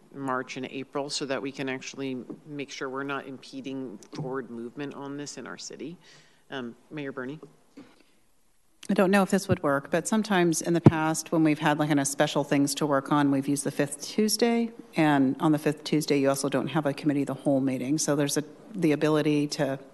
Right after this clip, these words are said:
Speaker 2: have a Tuesday, late afternoon, evening, so it's not on a weekend.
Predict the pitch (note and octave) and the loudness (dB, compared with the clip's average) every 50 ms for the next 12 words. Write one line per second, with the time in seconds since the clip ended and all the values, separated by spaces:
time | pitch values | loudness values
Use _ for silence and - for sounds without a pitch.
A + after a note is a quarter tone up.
0 | - - - - - - D3+ D3 D3 - - G3 F#3+ F3+ - F3 D#3+ D3+ C#3+ D3 | -20 -20 -20 -10 -4 -2 -2 -2 0 0 2 2 2 2 2 2 4 4 4 4
1 | D3 D3 D3 D3 D3+ D3+ D3+ D3+ D3 D3 C#3+ C#3+ C#3 - - C#3+ C#3+ C#3+ C#3+ C#3+ | 4 4 4 4 2 2 2 2 2 2 2 0 0 0 0 0 2 2 2 2
2 | - D#3+ D#3 D3 D#3 D#3 D3 C#3 C3+ C#3+ C#3+ - C3+ C3 - - C#3+ C3 B2+ - | 2 2 2 2 2 2 2 2 2 0 0 -2 -4 -4 -2 -2 -2 -2 -2 -2
3 | C3+ C3+ D3+ F3 F3+ F3+ - D#3+ D#3 D3 C#3+ D#3 | -2 -2 0 0 -2 0 0 0 2 2 2 0